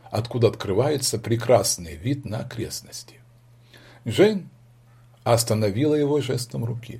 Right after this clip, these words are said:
«Вероятно, сэр Уильям Клэрс будет вторым врачом при освидетельствовании,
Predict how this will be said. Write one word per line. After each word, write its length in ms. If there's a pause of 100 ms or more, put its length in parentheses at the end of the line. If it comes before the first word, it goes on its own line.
«Вероятно, 720 (240)
сэр 420
Уильям 520
Клэрс 520 (440)
будет 320
вторым 320
врачом 420
при 160
освидетельствовании, 880